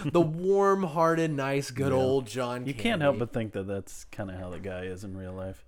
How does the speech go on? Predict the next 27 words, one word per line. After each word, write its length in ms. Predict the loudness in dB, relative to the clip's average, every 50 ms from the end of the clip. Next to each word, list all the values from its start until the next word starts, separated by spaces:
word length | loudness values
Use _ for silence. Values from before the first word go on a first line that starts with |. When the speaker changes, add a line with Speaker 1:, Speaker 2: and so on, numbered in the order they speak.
| -18 -10
Speaker 2:
You 80 | -2
can't 180 | 2 2 2 2
help 200 | 2 -2 -4 -4
but 100 | -8 -14
think 200 | -16 -18 -18 -12
Speaker 1:
At 60 | -8
Speaker 2:
that. 80 | -6 -4
Speaker 1:
least 220 | -4 -4 -4 -4 -6
in 80 | -6
Speaker 2:
Uh, 40 | -6
Speaker 1:
some, 320 | -6 -6 -6 -6 -6 -8 -12
some 360 | -10 -6 -6 -4 -4 -6 -10 -12 -16 -20 -20 -20 -20 -14
amount. 380 | -10 -10 -8 -8 -10 -12 -14 -18 -20 -20 -20
<laughs> 180 | -12 -6 -4
Speaker 2:
Exactly. 560 | -2 -2 -2 -2 -2 -4 -4 -6 -8 -10 -10 -8
He 180 | -4 0 4 6
o-, 240 | 6 6 4 2
he 160 | 0 -2 -6 -6
plays 320 | -4 -2 -2 -2 -2 -4
the 60 | -6
nice 240 | -8 -8 -8 -10 -10
guy, 200 | -10 -10 -10 -10
like, 160 | -12 -12 -12 -8 -2
all 200 | 2 2 2 2
the 120 | 2 -2
time. 320 | -8 -12 -16 -18 -18 -20 -20 -20 -20 -20 -20 -20 -20 -20 -20 -2 4
But 380 | 6 6 6 6 4 -4 -14